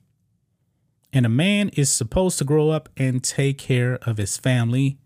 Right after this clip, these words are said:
And one of the biggest problems we actually have in this country is that men are not taking care of their responsibilities, uh, to his, uh, wife,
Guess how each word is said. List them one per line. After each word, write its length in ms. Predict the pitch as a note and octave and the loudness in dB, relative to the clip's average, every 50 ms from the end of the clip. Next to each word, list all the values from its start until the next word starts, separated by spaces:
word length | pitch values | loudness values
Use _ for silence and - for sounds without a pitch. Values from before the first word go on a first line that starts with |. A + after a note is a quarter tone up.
| _ _ _ _ _ _ _ _ _ _ _ _ _ _ _ _ _ - | _ _ _ _ _ _ _ _ _ _ _ _ _ _ _ _ _ 0
And 180 | B2+ B2 B2 B2+ | 2 2 4 4
one 140 | D#3 E3+ E3 | 4 4 4
of 60 | C#3+ | 4
the 100 | B2+ A#2+ | 2 2
biggest 480 | A#2 B2 F3+ G#3 F#3 F3+ D#3 - - | 2 2 2 4 4 2 2 0 0
problems 500 | - - E3 E3 D#3+ D3+ D3 C3+ B2 G#2+ | 0 2 2 4 4 4 4 4 2 2
we 140 | B2 C3+ C#3 | 2 2 2
actually 240 | C3+ B2 - - A2+ | 2 2 2 0 0
have 240 | G2+ C#3 C3 A#2 A2 | 2 2 2 2 2
in 60 | A2+ | 2
this 140 | A#2+ B2+ - | 0 0 0
country 380 | - - A2+ G#2 - - G#2+ | 2 2 0 0 0 -2 -4
is 640 | G#2+ - A2 A#2 A2+ G#2+ G2 F#2 F2+ F2+ - - - - _ _ _ _ _ _ _ _ _ _ _ | -4 -2 -2 -2 -2 -2 -2 -2 -4 -4 -4 -4 -6 -8 _ _ _ _ _ _ _ _ _ _ _
that 600 | - G#2 G#2 A#2+ A#2 A2+ G#2+ G2+ F#2+ - - - - _ _ _ _ _ - | -4 0 2 2 2 2 2 0 0 -2 -4 -6 -8 _ _ _ _ _ -4
men 480 | G#2+ A#2 D#3 F#3+ G3+ G#3 G#3 G3+ G3 - - | 0 2 4 4 4 4 4 2 2 2 2
are 100 | D3 C#3 | 2 4
not 360 | C3+ D3 E3+ E3+ D#3 - - | 4 4 2 0 -2 -4 -2
taking 400 | - - D#3 D3 - B2+ A2+ A2 | 0 2 2 2 2 2 0 -2
care 640 | - - - - D3 C#3 A#2 G2+ F#2+ G2 G2+ - - _ _ _ _ _ _ _ _ - | -4 -4 -2 0 2 2 2 2 0 -2 -4 -6 -10 _ _ _ _ _ _ _ _ -6
of 100 | A2 G#2+ | -2 0
their 120 | A2+ A#2+ | 0 0
responsibilities, 1120 | A2 G#2 - - - C3 A2 G#2 - - G#2+ A#2+ D3 D#3+ D#3+ D3+ D3+ D3+ D3 C#3 - - - _ _ _ _ _ _ _ _ _ _ _ _ - | 0 0 -2 -2 0 0 0 0 -2 0 2 2 2 4 2 2 2 0 0 -2 -2 -6 -8 _ _ _ _ _ _ _ _ _ _ _ _ -4
uh, 240 | A2 A2 A2 G#2 G2+ | -2 0 0 0 0
to 220 | - - - A2 | 0 0 0 0
his, 160 | G#2 G#2 G2+ | 0 0 0
uh, 200 | G#2 F#2+ F#2 F#2 F#2 | 0 -2 -2 -2 0
wife, 460 | G#2 C3+ D#3 D#3+ D#3+ D3+ D3+ - - | 0 2 2 4 2 2 0 -2 -6